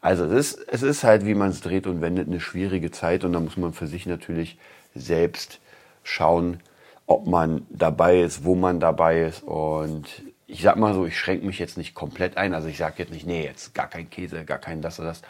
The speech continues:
Aber alles, wo ich sage, na gut, das war halt ein Luxusartikel. Ja, und Döner, keine Ahnung, war ein Luxus. Also überhaupt draußen essen ist, ist für mich ein Luxusartikel.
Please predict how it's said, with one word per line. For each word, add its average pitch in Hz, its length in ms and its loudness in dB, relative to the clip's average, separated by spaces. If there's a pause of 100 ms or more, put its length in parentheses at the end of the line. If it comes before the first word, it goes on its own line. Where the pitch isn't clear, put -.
(580)
Aber 87 560 4
alles, 87 400 2
wo 87 100 -2
ich 82 120 -6
sage, 85 280 0
na 104 140 0
gut, 110 220 -4
das 76 140 -4
war 80 140 0
halt 85 160 -4
ein 82 240 -4
Luxusartikel. 117 1000 -6 (220)
Ja, 80 200 -4
und 82 220 -6
Döner, 85 480 0 (160)
keine 71 200 -14
Ahnung, 73 220 -6
war 73 100 0
ein 78 120 -2
Luxus. 78 300 -6
Also 76 240 -4 (100)
überhaupt 98 360 2
draußen 90 340 2
essen 82 260 -10
ist, - 280 -14 (100)
ist - 240 -8
für 85 80 -8
mich 80 180 -8
ein 80 60 -10
Luxusartikel. 87 720 -8